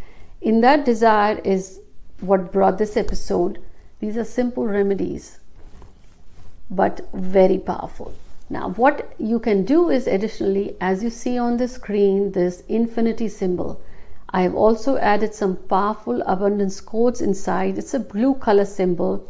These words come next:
on the white paper. You can hand draw it, keep it in your wallet. Or as you see my Instagram handle, go there and take the image, the screenshot, and you can print it and keep it in your wallet. This attracts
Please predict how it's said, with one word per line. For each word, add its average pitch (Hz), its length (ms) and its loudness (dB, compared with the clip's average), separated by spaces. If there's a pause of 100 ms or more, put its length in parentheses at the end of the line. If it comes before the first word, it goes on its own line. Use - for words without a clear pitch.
(340)
on 214 140 2
the 247 100 2
white 196 400 2
paper. - 320 -2
You 185 160 0
can 180 200 0
hand 185 400 -2
draw 240 260 2
it, 269 160 -6
keep 185 240 -4
it 190 80 -6
in 190 100 0
your 202 80 2
wallet. 214 460 -4 (960)
Or 262 320 6 (100)
as 208 220 4
you 220 60 0
see 226 220 0
my 208 200 2
Instagram 233 640 0
handle, 214 340 2
go 214 240 2
there 196 500 2 (600)
and 190 320 2
take 262 260 4
the 302 140 8
image, 240 400 4
the 185 140 0 (160)
screenshot, 220 720 2
and 190 180 2
you 196 80 2
can 185 220 0
print 302 420 2
it 285 100 0
and 247 180 -2
keep 226 240 -2
it 208 120 -2
in 190 100 2
your 175 120 4
wallet. - 380 -2 (440)
This 262 320 0
attracts 208 640 0